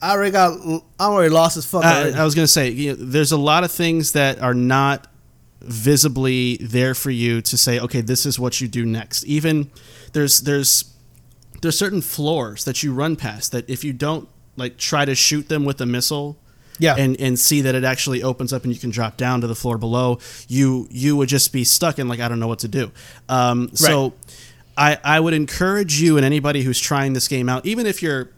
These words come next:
Speaker 2: you know, a Metroid savant, um, to really take your time to get to know every room that you're in, because there's,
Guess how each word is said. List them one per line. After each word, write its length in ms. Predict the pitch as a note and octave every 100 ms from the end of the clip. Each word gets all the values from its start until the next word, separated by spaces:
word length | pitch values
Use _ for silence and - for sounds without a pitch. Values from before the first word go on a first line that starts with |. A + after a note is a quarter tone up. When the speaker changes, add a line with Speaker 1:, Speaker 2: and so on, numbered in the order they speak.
| -
Speaker 2:
you 140 | D3
know, 140 | B2+ A#2
a 120 | B2
Metroid 560 | B2 B2+ - A#2+ A2+ G#2 -
savant, 480 | - A#2+ B2 C#3 - - - - - C#3
um, 420 | B2+ A#2+ A#2+ A#2 -
to 600 | - D#3 C3+ B2+ B2 -
really 440 | - B2 D#3 F#3+ G#3
take 260 | G3 E3+
your 100 | E3+
time 400 | D3 D3+ C#3 C3+
to 120 | B2+ C3
get 200 | B2 B2+
to 120 | C#3+
know 260 | B2+ B2+ B2
every 480 | B2+ B2 C#3 C3+
room 340 | B2 A#2+ B2 A#2+
that 200 | A#2 -
you're 120 | B2
in, 240 | A#2+ B2
because 500 | C3 B2 C3 A#2+ - - - - - -
there's, 360 | C#3 C3 -